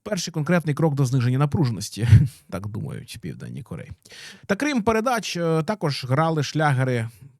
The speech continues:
популярних груп в жанрі кей-поп. Північна Корея відповіла взаємністю того ж дня, припинивши власні передачі. Цікаво, хто слухав північнокорейську пропаганду на півдні. Мабуть, е, якісь взагалі відбиті на голову, ну, або прихильники об'єднання як Лі.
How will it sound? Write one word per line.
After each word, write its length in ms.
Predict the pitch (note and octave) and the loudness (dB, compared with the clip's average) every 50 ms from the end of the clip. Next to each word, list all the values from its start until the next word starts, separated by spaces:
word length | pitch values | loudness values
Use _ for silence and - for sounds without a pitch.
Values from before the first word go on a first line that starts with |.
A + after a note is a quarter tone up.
| _ | _
популярних 560 | - B2+ - B2+ C3 D3 D3 C#3 C3 A#2 A#2 G#2+ | -12 -6 -2 0 2 2 2 2 0 -2 -2 -2
груп 280 | A2+ B2+ B2+ G#2+ - - - - _ _ | 0 0 -2 -2 -4 -10 -18 -20 _ _
в 80 | G#2+ G2+ | -8 -4
жанрі 320 | A#2 A#2 A2 A2 A2 G#2 | -4 -2 -2 -2 -4 -4
кей-поп. 400 | A2 B2+ C#3+ C#3+ - C#3+ - - - - _ - - - - - - | -2 -2 -2 -2 -4 -2 0 0 0 0 _ -12 -20 -20 -20 -14 -8
Північна 340 | - F3+ F#3+ - - E3 D3+ | -6 -6 -6 -4 -6 -4 -2
Корея 360 | D#3+ E3+ E3+ D#3+ D#3 D#3 D3 | 0 0 2 2 2 2 2
відповіла 460 | D3 C#3+ C#3+ D3 C#3+ D3 D3+ D3+ D3 | 0 0 -2 0 0 0 0 0 0
взаємністю 600 | C#3 B2+ C#3 C3+ C3 C#3 D3 D#3 D3+ C#3+ - D#3+ | 0 0 0 2 2 2 2 0 0 -2 -2 -4
того 220 | D3 D3+ A#2+ B2+ | -2 -2 0 0
ж 60 | A#2+ B2 | 0 0
дня, 180 | C#3+ F3+ G3+ | 0 -2 -2
припинивши 560 | G3 - B2+ A2+ - A#2 C3+ D#3+ D#3+ - B2 | 0 0 -2 -2 0 -2 -2 -2 -2 -4 -4
власні 340 | G#2 G#2+ G#2+ A2+ A#2 - A#2+ | -4 -4 -4 -4 -4 -4 -6
передачі. 500 | A2 - A2+ G2+ G2 - - - C3 B2 | -6 -6 -6 -8 -8 -10 -14 -14 -14 -12
Цікаво, 560 | B2 - E3 E3+ E3+ D3 C3 A#2+ A2+ G#2 G2+ | -10 -8 -4 -2 0 0 0 -2 -4 -6 -6
хто 280 | G#2+ - - - C#3+ B2 | -8 -10 -8 -6 -6 -6
слухав 400 | A2+ - C#3+ C3 A#2 B2+ A#2+ A2+ | -6 -6 -8 -8 -6 -4 -6 -4
північнокорейську 720 | - A#2+ A#2+ A#2+ A#2 B2 A#2+ - C3 B2 A#2 A#2 - C#3 | -4 -4 -4 -4 -6 -6 -6 -4 -4 -4 -4 -4 -4 -4
пропаганду 640 | C3+ C#3+ C3+ C3+ C3+ C3 B2 A2+ A2 A2+ A#2+ A#2 A#2 | -4 -4 -4 -4 -4 -4 -2 -4 -4 -4 -6 -6 -6
на 140 | B2 C3 C#3 | -4 -4 -6
півдні. 420 | C#3+ - G2+ - - C#2 C2+ - A2 C#3 - - - - - A3+ F3 - | -6 -8 -12 -14 -14 -14 -16 -16 -16 -16 -18 -20 -20 -16 -14 -10 -2 2
Мабуть, 300 | G#3 A#3+ C4+ G#3+ E3 - | 2 4 4 4 2 2
е, 280 | D3+ D#3 D#3 D3+ C#3+ C#3 | 2 2 2 4 2 2
якісь 280 | D3 C#3 - F#3 F3+ | 0 -2 -2 -4 -4
взагалі 400 | C#3+ B2 B2 A2 B2 C3 C#3+ B2+ | -2 0 0 2 2 2 2 0
відбиті 320 | A#2 A2+ A#2 B2 A#2+ B2 A#2+ | 0 0 0 -2 -2 0 0
на 100 | C3+ C3+ | 0 0
голову, 440 | A#2+ A2+ A2 G#2 G2+ G2+ G2+ G2+ | 0 0 -2 -2 -4 -4 -4 -4
ну, 120 | A2 D#3 F3 | -2 -2 0
або 160 | D3+ B2+ A2 | 0 0 0
прихильники 580 | - G#2+ G#2+ - C3+ B2 A#2 A2+ G#2+ - A#2 A2 | 0 -2 -2 -2 -2 -2 -2 -2 -4 -4 -4 -4
об'єднання 640 | G#2+ G#2 G2+ G2 G#2+ A2+ A2 G#2+ G#2+ G#2+ G#2 G#2 | -2 -4 -6 -4 -4 -4 -2 -2 -2 -2 -2 -4
як 280 | G#2 G#2 G#2 G#2+ - C#3 | -4 -6 -6 -4 0 0
Лі. 180 | D#3 F#3+ G#3 | 0 0 -2